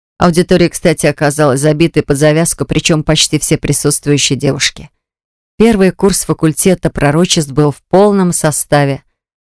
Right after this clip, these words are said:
Студенты переглядывались, но вести разговоры не спешили. Дверь хлопнула,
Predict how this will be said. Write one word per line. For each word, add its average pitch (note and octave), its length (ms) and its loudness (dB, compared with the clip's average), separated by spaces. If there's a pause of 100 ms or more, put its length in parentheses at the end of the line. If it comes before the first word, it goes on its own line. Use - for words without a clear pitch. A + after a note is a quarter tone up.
(140)
Студенты G#3+ 420 2
переглядывались, F#3 840 2
но F3+ 180 2
вести E3+ 300 0
разговоры D#3+ 520 2
не E3+ 120 0
спешили. D3 580 -2 (640)
Дверь A3+ 240 2
хлопнула, F3 640 2